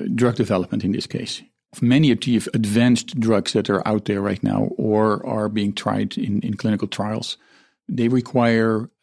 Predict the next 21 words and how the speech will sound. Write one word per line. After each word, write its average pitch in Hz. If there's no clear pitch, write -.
a 120
lot 117
of 117
different 117
testing, -
a -
lot 110
of 107
not 117
only 107
the -
diagnostic 110
process. 113
Some 160
of 156
the 135
things 131
they 123
may 110
also 127
need 110